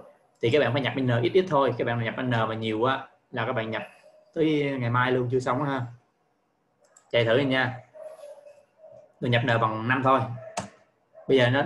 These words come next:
các bạn thấy nó dừng màn hình lại không? Là do các bạn không có xúc gì hết thì nó sẽ tới đây, nó for y chạy từ không đến n, nó y bằng không, nó sẽ nhập vô phần tử A không. Các bạn nhấn, ví dụ tôi nhập bốn bốn thì nó enter là nó gán bốn bốn vô cho A không. Nhập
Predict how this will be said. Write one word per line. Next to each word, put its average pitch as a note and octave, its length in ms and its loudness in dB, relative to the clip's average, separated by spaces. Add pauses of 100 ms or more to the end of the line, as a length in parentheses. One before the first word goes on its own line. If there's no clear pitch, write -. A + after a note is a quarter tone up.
(120)
các - 60 0
bạn B2 120 0
thấy D3 100 2
nó E3+ 60 4
dừng C3 160 4
màn A#2+ 100 2
hình A#2 100 0
lại A2+ 200 2
không? A#2+ 140 2
Là A2 100 2
do C3 240 4
các B2+ 100 2
bạn A2+ 140 0
không C#3 140 0
có C#3+ 60 2
xúc F#3+ 180 4
gì A#2+ 100 0
hết E3+ 300 0
thì A#2+ 140 -2
nó C#3+ 240 0 (220)
sẽ C#3 180 -2
tới D#3 140 6
đây, C#3+ 80 4
nó D3 140 0 (260)
for C#3 160 4
y C3+ 100 6
chạy A#2+ 140 0
từ A2 100 2
không C3 200 0
đến D3 140 2
n, C#3 40 -2
nó A2+ 260 2 (100)
y C#3 140 4
bằng A2+ 100 2
không, B2 260 0 (240)
nó C#3 60 -6
sẽ C3+ 160 2
nhập B2+ 240 -2
vô C3 100 2
phần A2+ 100 -2
tử A#2 60 4
A B2+ 160 2
không. B2 160 2
Các C3+ 80 -2
bạn A2 260 -4
nhấn, B2+ 180 -2
ví D#3+ 80 -2
dụ A2 100 0
tôi A2+ 100 -2
nhập G#2+ 180 -6 (380)
bốn D3 180 2
bốn C#3+ 300 4 (720)
thì A#2+ 120 0
nó A#2+ 160 -2
enter C3 340 2
là A#2 80 0
nó B2 80 -2
gán C#3+ 180 0
bốn E3 140 0
bốn D3 180 4
vô C3+ 140 4
cho C3 60 2
A B2 120 2
không. A#2+ 220 0 (640)
Nhập A#2+ 140 -2